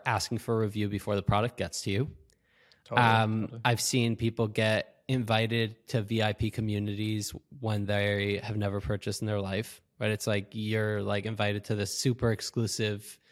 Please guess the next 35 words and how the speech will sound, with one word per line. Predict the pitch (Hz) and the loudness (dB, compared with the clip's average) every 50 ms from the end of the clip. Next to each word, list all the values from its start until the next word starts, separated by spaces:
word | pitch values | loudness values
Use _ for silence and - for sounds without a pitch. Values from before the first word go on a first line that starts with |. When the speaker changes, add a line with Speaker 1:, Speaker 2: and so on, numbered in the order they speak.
| _ _ _ | _ _ _
Speaker 1:
secret | - - - - 127 117 - - 127 117 110 107 101 - - | -6 -2 0 0 0 -2 0 0 0 2 2 2 2 0 -2
society, | - - 107 - - 117 107 104 104 104 104 107 104 104 | -2 -2 -2 2 2 4 4 4 4 4 2 0 0 -2
Speaker 2:
Mm-hmm. | 101 95 | -2 -2
Speaker 1:
but | - 104 101 | -2 -2 -2
it's, | 98 - - - - | -4 -6 -8 -8 -6
it's | 131 - - | -4 -2 0
not | 120 110 110 | 0 2 0
a | 104 | 0
secret | - - 117 - 113 101 | -2 -4 -4 -2 -4 -4
if | 92 - - | -4 -4 -4
every | 120 113 104 107 101 | -4 -2 -2 -4 -4
first-time | - - 101 - - 110 104 | -4 -4 -4 -4 -4 -4 -4
customer | 98 - 104 101 - - 107 104 104 | -2 -2 -2 -2 -2 -4 -4 -2 -2
is | 101 101 | -2 -2
invited | 110 - 131 110 113 117 120 | -2 0 0 2 2 2 0
Speaker 2:
Yeah. | 117 104 | 0 0
Speaker 1:
on | 104 104 101 | -2 -2 -4
the | 98 | -4
first | - - 110 101 - - | -4 -4 -4 -4 -4 -4
email. | 107 101 101 101 101 98 98 - - - - _ _ _ _ _ - | -4 -4 -2 -2 -2 -4 -6 -8 -14 -20 -20 _ _ _ _ _ -2
I've | 127 120 110 - | 0 0 0 0
seen | - - 131 123 117 | 0 0 0 0 0
people | - 127 117 117 - 120 110 110 110 107 98 - - _ _ _ _ | 2 0 0 2 2 4 4 4 2 2 0 -2 -6 _ _ _ _
pushing | - - 139 120 - - 117 107 | 8 8 8 8 6 2 0 -2
for | - - 117 110 107 104 98 - - _ _ _ _ _ _ _ | 0 0 0 2 2 0 0 -2 -6 _ _ _ _ _ _ _
cross-sell | - - - 147 123 113 - - 131 117 113 | -2 4 6 6 6 6 4 2 2 2 2
and | 110 107 - | 2 0 0
upsell | - 117 110 - - - 117 107 107 107 107 - - | -2 -4 -2 -2 -2 0 2 2 2 2 0 0 -2
on | 120 110 | -2 -4
a | 104 | -2
product | - - 113 107 107 104 101 - | 0 0 2 2 2 0 -2 -2
that | 107 101 | -2 -2
doesn't | 104 101 92 107 98 | -2 -2 -2 -2 -2
make | - 104 104 | -2 -4 -4
sense. | - - 113 101 107 139 - - - | -4 -4 -4 -2 -2 -4 -4 -6 -8